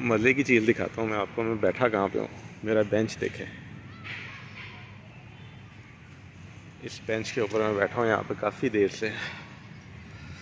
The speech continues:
और इंतज़ार कर रहा हूँ कि हमारी series की जो पहली train है, वो कब नमूदार होगी।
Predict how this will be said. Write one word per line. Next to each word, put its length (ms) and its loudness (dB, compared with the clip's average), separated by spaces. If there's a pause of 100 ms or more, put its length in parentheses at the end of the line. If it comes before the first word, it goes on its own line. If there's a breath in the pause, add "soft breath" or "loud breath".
(460 loud breath)
और 100 0
इंतज़ार 420 6
कर 200 6
रहा 100 -2
हूँ 100 0
कि 180 0 (1600)
हमारी 420 6
series 460 4
की 140 2
जो 480 6 (220)
पहली 300 4
train 340 2
है, 100 6
वो 240 2
कब 220 6
नमूदार 500 2
होगी। 300 -2